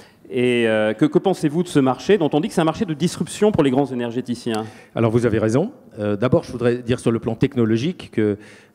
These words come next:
Speaker 2: euh, nous essayons de ne, de ne faire l'impasse sur aucune de ces technologies. Nous essayons, euh, on est un grand groupe, on a l'intention d'être présent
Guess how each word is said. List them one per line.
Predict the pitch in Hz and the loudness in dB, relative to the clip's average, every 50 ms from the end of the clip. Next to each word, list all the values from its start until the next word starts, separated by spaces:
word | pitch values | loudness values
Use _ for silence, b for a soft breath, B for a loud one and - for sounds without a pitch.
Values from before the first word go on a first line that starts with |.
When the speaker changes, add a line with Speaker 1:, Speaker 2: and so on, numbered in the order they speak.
| - | -10
Speaker 2:
euh, | - 101 98 87 101 95 | -8 -6 -6 -6 -6 -8
nous | 101 101 101 104 | -6 -4 -2 -2
essayons | 110 95 - 117 120 151 160 | -2 -2 -2 0 0 0 0
de | 127 113 117 | 0 0 0
ne, | 110 110 107 107 110 | 0 0 0 0 -2
de | - - 98 95 104 | -4 -6 -6 -4 -2
ne | 104 101 101 101 98 98 95 95 95 92 90 90 - - - - - - B B B B B B B - - | -2 0 0 0 -2 -2 -2 -4 -4 -6 -10 -12 -16 -18 -20 -20 -20 -20 B B B B B B B -20 -20
faire | - - 120 113 | -4 0 0 0
l'impasse | 123 123 117 - 147 151 - - | 0 -2 0 0 0 0 0 -2
sur | - 127 120 | -6 -2 0
aucune | - 123 - 147 139 123 | 0 0 0 -2 -2 -2
de | 110 110 | -2 -2
ces | - - 104 | -2 -4 -4
technologies. | - 107 101 - 107 104 101 101 95 95 90 90 | -4 -4 -2 -2 -2 0 0 -2 -2 -4 -6 -6
Nous | 92 90 90 | -4 -4 -4
essayons, | 95 90 - 101 95 101 113 120 120 104 | -4 -4 -2 -2 0 0 0 0 0 -2
euh, | 90 87 85 B B B B - | -4 -8 -12 B B B B -16
on | - | -16
est | |
un | - 76 | -14 -14
grand | 73 76 85 90 | -10 -8 -8 -6
groupe, | 85 92 127 151 147 - - | -2 0 0 0 0 -2 -8
on | 95 85 85 82 80 80 76 73 69 65 76 69 58 64 - | -10 -10 -10 -10 -12 -12 -12 -12 -14 -16 -18 -20 -20 -18 -18
a | 71 73 | -16 -14
l'intention | 76 73 73 - 76 - - - 127 143 151 | -14 -14 -10 -10 -10 -10 -8 -8 -8 -8 -8
d'être | - 90 - - 95 | -10 -12 -8 -8 -8
présent | - - 95 95 98 120 139 - | -6 -6 -6 -2 -2 -2 -2 -4